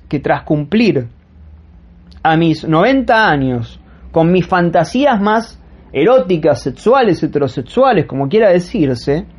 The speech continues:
primero en un hotel y luego en una mansión, en realidad estoy completamente vacío".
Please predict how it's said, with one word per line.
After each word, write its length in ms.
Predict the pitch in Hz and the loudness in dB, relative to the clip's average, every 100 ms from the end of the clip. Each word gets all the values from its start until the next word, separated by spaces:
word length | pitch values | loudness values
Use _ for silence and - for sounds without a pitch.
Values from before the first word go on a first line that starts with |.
| - - - - - - - - - - - - - - - | -20 -20 -20 -20 -20 -20 -20 -20 -20 -20 -20 -20 -20 -20 -4
primero 320 | 170 170 294 | 0 2 4
en 60 | 269 | 4
un 120 | 240 | 2
hotel 560 | 214 220 196 160 180 - - - - | 2 2 2 2 0 -6 -18 -20 -2
y 80 | 160 | 2
luego 280 | 208 277 | 4 4
en 60 | 240 | 2
una 140 | 240 | 2
mansión, 720 | 214 190 185 - 147 123 151 180 - - - - - | 2 0 0 0 0 -2 -6 -12 -20 -20 -20 -10 -4
en 120 | 190 | 0
realidad 420 | 208 220 262 180 | 2 2 2 2
estoy 240 | 180 254 254 | 0 -2 0
completamente 580 | 233 220 254 254 240 | -2 -2 -2 -2 0
vacío". 460 | 214 175 262 139 113 | -2 -2 -4 -4 -6